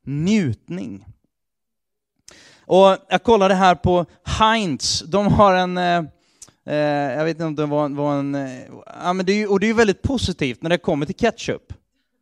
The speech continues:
What you see is what you get. Och det var väl en liten släng där i Heinz. Jag vet inte riktigt. Det är ju inte what you see is what you get, utan det är ju liksom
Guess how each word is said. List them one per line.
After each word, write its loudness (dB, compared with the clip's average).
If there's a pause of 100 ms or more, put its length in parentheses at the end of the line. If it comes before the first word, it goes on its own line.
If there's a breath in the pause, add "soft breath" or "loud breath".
(380)
What 2
you 0
see -4
is -2
what -2
you -4
get. -2
Och -6
det 2
var 4
väl -2
en -4
liten -6
släng -6
där 0
i -4
Heinz. -8 (240 soft breath)
Jag -4
vet 0
inte -8
riktigt. -6
Det 0
är 0
ju -4
inte -6
what -6
you -6
see -10
is -12
what -10
you -14
get, -10
utan -10
det -6
är -4
ju -4
liksom -10